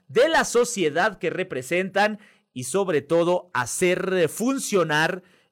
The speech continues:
el dinero que la nación les brinda para que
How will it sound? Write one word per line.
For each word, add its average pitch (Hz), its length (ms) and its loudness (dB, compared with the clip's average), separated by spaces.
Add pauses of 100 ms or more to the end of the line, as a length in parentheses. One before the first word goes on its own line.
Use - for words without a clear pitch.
el 302 280 4
dinero 220 720 2 (1120)
que 147 160 0
la 180 160 0
nación 170 640 -2
les 120 240 -4
brinda 147 400 -4
para 135 320 0
que 147 380 -6